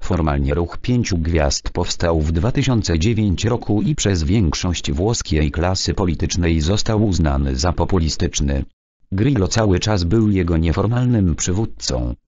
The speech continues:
założycielem, mającym decydujący głos. Do parlamentu jego przedstawiciele weszli po raz pierwszy w dwa tysiące trzynaście roku i przez pięcioletnią kadencję byli w opozycji.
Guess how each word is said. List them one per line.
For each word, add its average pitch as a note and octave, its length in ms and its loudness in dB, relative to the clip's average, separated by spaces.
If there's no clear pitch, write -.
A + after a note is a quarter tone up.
założycielem, E2+ 840 0
mającym E2 640 0
decydujący D#2 760 0
głos. D2+ 520 -4
Do F2 140 2
parlamentu E2 680 0
jego D#2+ 280 2
przedstawiciele E2 760 -2
weszli G2+ 360 -2
po G#2 140 2
raz D#2+ 220 0
pierwszy D2+ 400 -4
w D#2+ 80 0
dwa D#2+ 200 0
tysiące G#2 480 0
trzynaście A2 600 0
roku F2+ 320 -2
i F2 180 -2
przez - 300 -2
pięcioletnią F2+ 760 0
kadencję D#2+ 600 0
byli D#2 300 0
w D#2 40 -2
opozycji. D2 640 0